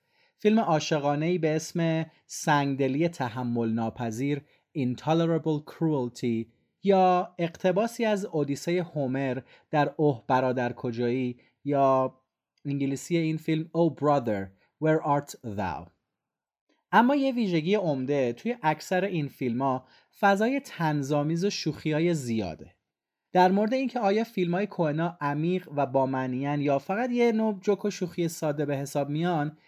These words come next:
نمیشه به راحتی قضاوت کرد و به نظرم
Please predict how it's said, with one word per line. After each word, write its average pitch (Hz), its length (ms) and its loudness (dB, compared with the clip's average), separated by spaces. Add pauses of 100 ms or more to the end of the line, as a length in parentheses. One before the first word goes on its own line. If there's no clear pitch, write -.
(280)
نمیشه 196 440 2
به 113 100 -2
راحتی 113 420 -4
قضاوت 113 480 -4
کرد 127 240 -6
و 160 180 2 (420)
به 180 120 6
نظرم 180 640 2